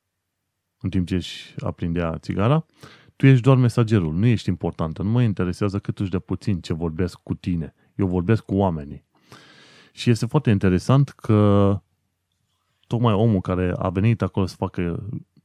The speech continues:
interviu cu tine, îl tratezi ca pe un nimic. Practic, în discuția respectivă, ceea ce n-a ținut cont Dan Mihalache este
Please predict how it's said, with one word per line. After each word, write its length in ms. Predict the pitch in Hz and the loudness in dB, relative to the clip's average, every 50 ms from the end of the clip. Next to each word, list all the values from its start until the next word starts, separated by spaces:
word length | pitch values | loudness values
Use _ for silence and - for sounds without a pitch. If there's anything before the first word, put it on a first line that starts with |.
| _ _ _ _ | _ _ _ _
interviu 440 | - 113 107 95 98 87 90 110 104 | -4 -2 0 0 0 0 2 0 0
cu 140 | - 95 92 | 0 -2 -6
tine, 360 | - - 107 120 143 139 - - | -2 0 2 2 2 2 2 0
îl 140 | 139 113 | 0 0
tratezi 400 | - - 104 90 - 117 117 - | 2 2 -2 -2 0 -2 -4 -4
ca 120 | - - 107 | -2 -2 -2
pe 500 | - _ - 104 101 101 101 98 98 98 - | -2 _ -2 0 2 2 2 2 0 0 -2
un 180 | 98 101 101 | -2 -2 0
nimic. 420 | 95 95 104 101 85 - - - _ _ _ _ _ - - - - _ _ _ - | 0 2 2 0 0 -2 -8 -20 _ _ _ _ _ -20 -20 -20 -20 _ _ _ 0
Practic, 680 | - 120 101 85 - - - 107 127 127 - - _ _ _ _ _ _ _ _ _ _ _ _ _ _ _ _ _ - | 2 2 2 2 0 -2 0 0 0 0 -4 -12 _ _ _ _ _ _ _ _ _ _ _ _ _ _ _ _ _ 0
în 160 | - 127 175 190 | 4 4 6 6
discuția 400 | 151 120 - - 135 - - 110 | 4 2 0 0 -2 2 2 0
respectivă, 680 | 98 92 - - 95 92 - - 110 95 87 90 85 | 0 0 -2 -4 -8 -6 -4 -2 -2 0 0 0 -2
ceea 200 | - - - 95 | -2 -2 -4 -4
ce 140 | - - 110 | -2 0 0
n-a 180 | 113 131 127 117 | 2 2 2 0
ținut 320 | - - 107 110 98 - | -2 -2 -2 -2 -4 -4
cont 240 | - - 101 92 90 | -4 -4 -2 -2 0
Dan 180 | 90 95 92 | -2 -2 -2
Mihalache 560 | 90 85 - - - 85 92 120 139 - - 117 | -4 -6 -8 -8 -6 -4 -2 -2 -2 -2 -2 -4
este 560 | 107 104 - - 98 98 98 90 95 92 | -2 -4 -4 -4 -4 -4 -4 -4 -6 -10